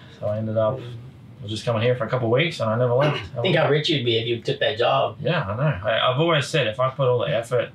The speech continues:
Speaker 1: that I put into a road race team, if I put that into a normal career, I'd be, I'd be set. The amount of, the amount of work it takes to do this just to survive.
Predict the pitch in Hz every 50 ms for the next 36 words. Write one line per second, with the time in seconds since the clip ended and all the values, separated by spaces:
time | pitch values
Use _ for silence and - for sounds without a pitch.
0 | - - - - - - 110 113 104 107 - 127 120 120 117 110 113 113 107 101
1 | - - 95 104 117 127 139 156 156 151 147 - 165 175 185 196 190 170 - -
2 | - - - - - - - - - 123 123 123 123 - 107 113 117 117 113 110
3 | 107 104 104 104 113 123 127 123 113 - - - 107 120 160 190 202 175 139 -
4 | - - 101 208 170 156 156 156 - - - 107 104 107 101 - - - - -
5 | - - - - - - - - - - - - - - - - - - - 110
6 | 104 113 113 110 107 - 104 110 110 117 123 123 113 107 110 123 135 123 120 -
7 | - 113 107 110 - - - 104 113 117 113 123 127 113 110 - - 113 104 -
8 | 107 101 98 101 98 113 123 120 110 110 -